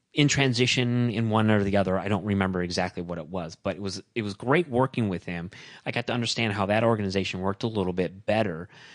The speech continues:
Um, and we were able to get the rules identical except for tires.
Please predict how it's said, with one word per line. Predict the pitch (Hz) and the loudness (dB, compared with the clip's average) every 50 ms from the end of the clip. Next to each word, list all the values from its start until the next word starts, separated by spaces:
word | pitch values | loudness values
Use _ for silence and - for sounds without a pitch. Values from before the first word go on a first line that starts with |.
| - - - - - - | -20 -20 -20 -20 -20 -12
Um, | - 92 92 90 90 87 87 87 85 85 85 85 - _ _ _ _ _ _ _ _ - _ _ _ - | -6 -4 -2 0 0 0 0 0 -2 -4 -6 -8 -12 _ _ _ _ _ _ _ _ -20 _ _ _ -4
and | - 110 107 101 98 95 95 101 _ _ _ - | -2 0 0 0 0 -2 -4 -6 _ _ _ -8
we | - 127 117 | -2 2 2
were | 117 - | 2 2
able | - 117 117 117 127 123 | 2 -2 0 0 0 -2
to | - - | -4 -6
get | 104 - - 104 101 - - _ _ - | -8 -2 0 0 0 0 -4 _ _ -16
the | - 104 | -14 -10
rules | 104 101 98 95 92 92 90 - _ _ _ _ _ _ - | -4 -2 0 0 0 -2 -4 -8 _ _ _ _ _ _ -16
identical | 107 104 _ - 117 113 113 113 - - 117 110 110 - _ _ - | -14 -10 _ -2 0 2 2 0 2 2 0 0 0 -2 _ _ -12
except | - - - - - - - - | -10 -8 -6 -6 -6 -8 -8 -12
for | - | -14
tires. | - - - - 110 - - - - | -12 -12 -12 -12 -10 -10 -12 -12 -12